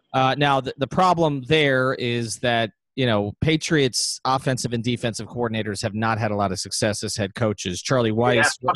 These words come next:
Speaker 2: slouching,
Speaker 1: Ro-, Romeo
Speaker 2: stop slouching,
Speaker 1: Crennel.
Speaker 2: Ethan. I know
Speaker 1: What's
Speaker 2: you're slouching right now, Ethan.
Speaker 1: What's that? What do you mean?
Speaker 2: Matt Patricia with the slouching. I know you're,
Speaker 1: Oh,
Speaker 2: I know
Speaker 1: yeah,
Speaker 2: you're
Speaker 1: yeah. Well,
Speaker 2: slouching
Speaker 1: Pat-,
Speaker 2: right
Speaker 1: Pat-,
Speaker 2: now.
Speaker 1: Patricia, Crennel, Weiss, McDaniels, uh, I mean, it's not,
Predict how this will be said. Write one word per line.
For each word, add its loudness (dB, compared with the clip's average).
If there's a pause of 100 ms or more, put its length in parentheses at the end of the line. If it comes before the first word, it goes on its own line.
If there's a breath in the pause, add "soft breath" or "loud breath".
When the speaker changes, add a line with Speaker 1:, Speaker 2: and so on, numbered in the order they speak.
(120)
Speaker 2:
slouching, 4
Speaker 1:
Ro-, 6
Romeo 8 (100)
Speaker 2:
stop -2
slouching, 6
Speaker 1:
Crennel. 4
Speaker 2:
Ethan. -4 (340)
I 4
know 6
Speaker 1:
What's 6
Speaker 2:
you're 6
slouching 4
right 4
now, 4
Ethan. -6 (340)
Speaker 1:
What's 0
that? 2
What 0
do 2
you 0
mean? -4 (680)
Speaker 2:
Matt 4
Patricia 2
with 4
the 0
slouching. 2
I -2
know 2
you're, 6
Speaker 1:
Oh, 8
Speaker 2:
I 6
know 6
Speaker 1:
yeah, 6
Speaker 2:
you're 4
Speaker 1:
yeah. -2
Well, 6
Speaker 2:
slouching 0 (160)
Speaker 1:
Pat-, 2
Speaker 2:
right 0
Speaker 1:
Pat-, -10
Speaker 2:
now. -6 (320)
Speaker 1:
Patricia, 4
Crennel, 4
Weiss, 2
McDaniels, 0
uh, 0
I -2
mean, 0
it's -2
not, 4